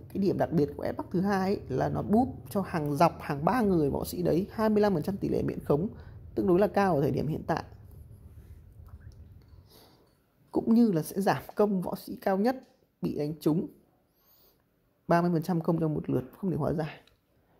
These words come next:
Nó thêm một lần giảm công, một lần bị miễn khống. Đặc biệt nó có tự búp thêm kháng sát thương,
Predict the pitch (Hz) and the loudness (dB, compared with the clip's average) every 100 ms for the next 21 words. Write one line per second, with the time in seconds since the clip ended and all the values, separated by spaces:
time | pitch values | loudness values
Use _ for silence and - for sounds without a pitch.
0 | _ - 214 196 151 139 131 - 170 156 | _ -2 2 4 2 0 -2 0 0 0
1 | 147 156 165 - 170 170 190 - - _ | -2 -2 -6 -8 -2 -2 -2 -6 -14 _
2 | _ _ _ - 139 160 143 143 143 160 | _ _ _ -4 -2 2 2 2 -2 -4
3 | - 240 - 247 254 202 208 175 226 220 | -2 -2 2 0 2 -2 0 -2 -2 0
4 | 226 208 175 | 4 4 2